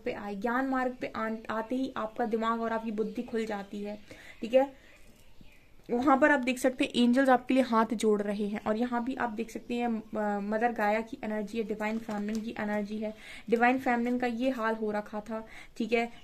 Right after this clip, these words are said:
जब लोग उसको बहुत negativity send कर रहे थे, बहुत कुछ बुरा भला बोल रहे थे या फिर, you know, उसको, अ, समझ नहीं पा रहे थे। लेकिन जैसे उसने खुद को समझा, उसकी energy stable हो गई। अब, अ,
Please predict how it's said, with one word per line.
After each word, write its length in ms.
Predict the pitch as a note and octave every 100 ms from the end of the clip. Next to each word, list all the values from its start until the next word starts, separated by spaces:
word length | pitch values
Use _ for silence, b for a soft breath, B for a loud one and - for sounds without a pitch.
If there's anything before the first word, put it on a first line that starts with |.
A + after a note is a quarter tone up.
| -
जब 140 | A#3
लोग 220 | A3+ A#3+
उसको 240 | B3 B3 B3
बहुत 240 | A#3+ A#3+
negativity 440 | A3 A3+ A#3 A#3+ B3+
send 300 | A#3+ A3+ A3
कर 140 | A3
रहे 200 | A3 A3+
थे, 140 | A3
बहुत 260 | G#3+ A3 A3
कुछ 180 | A#3 A3
बुरा 240 | G3+ A3
भला 240 | A3 A3+ A3
बोल 220 | G#3+ G#3+
रहे 180 | A3 A3
थे 140 | A#3
या 120 | A3+
फिर, 200 | A3 C4
you 100 | B3+
know, 140 | B3+ D#4
उसको, 460 | B3 - C4+ C#4 C4 - - -
अ, 380 | G#3+ G#3+ G#3 G#3 - -
समझ 320 | - B3 C4
नहीं 240 | B3+ C4 B3+
पा 160 | G#3+
रहे 120 | G#3 G#3
थे। 120 | A3+ A3+ B B A#3
लेकिन 180 | D4+
जैसे 220 | C#4 C4+ D#4
उसने 220 | D4 D4
खुद 220 | C#4+ C4
को 160 | - C#4
समझा, 340 | A#3+ A3+ A#3+
उसकी 240 | B3 B3
energy 320 | B3+ A#3 A#3 B3
stable 420 | - A#3 A#3 B3
हो 120 | A#3
गई। 180 | A#3+ B3
अब, 200 | A3+ G3+ - - - G3 G3 -
अ, 180 | A3